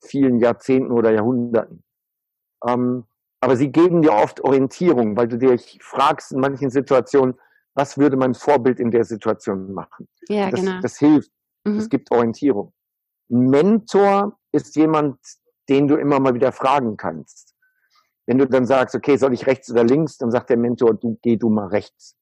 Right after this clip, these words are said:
Speaker 2: Mhm.
Speaker 1: Das wäre schon, das ist schon hilfreich. Musst du nicht haben,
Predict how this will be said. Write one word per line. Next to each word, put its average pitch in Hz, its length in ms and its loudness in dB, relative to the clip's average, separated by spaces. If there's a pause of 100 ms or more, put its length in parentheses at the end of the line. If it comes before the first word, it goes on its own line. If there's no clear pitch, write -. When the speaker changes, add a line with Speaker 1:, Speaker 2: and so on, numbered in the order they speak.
Speaker 2:
Mhm. 190 420 -4
Speaker 1:
Das 123 180 -8
wäre 139 200 4
schon, 127 300 -2
das 123 160 -6
ist 143 120 -8
schon 120 160 -2
hilfreich. - 640 -2 (360)
Musst 160 300 2
du 208 80 4
nicht 202 220 0
haben, 190 320 2